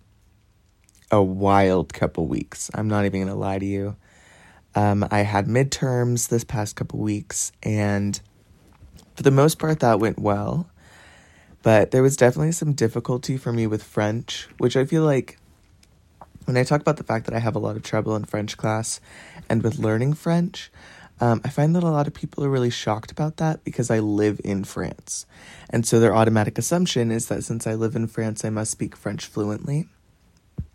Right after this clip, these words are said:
The reality of it is, though, that my French level is fine. It's, you know, it's whatever. But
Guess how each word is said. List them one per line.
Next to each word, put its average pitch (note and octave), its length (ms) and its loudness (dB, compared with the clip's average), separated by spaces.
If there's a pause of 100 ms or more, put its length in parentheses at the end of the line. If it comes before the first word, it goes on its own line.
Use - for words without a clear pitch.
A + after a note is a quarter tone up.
(380)
The - 60 -8
reality A#2+ 420 4
of G#2+ 60 0
it G#2+ 80 -2
is, D3 240 0
though, A2 320 -8 (680)
that A2 500 2 (420)
my B2 140 2
French F3+ 400 2
level C3 420 0
is A#2 440 0
fine. A2 680 -2 (320)
It's, - 300 -6 (120)
you A#2+ 140 0
know, G#2+ 200 0
it's - 180 -10
whatever. G2+ 380 2
But G#2+ 380 0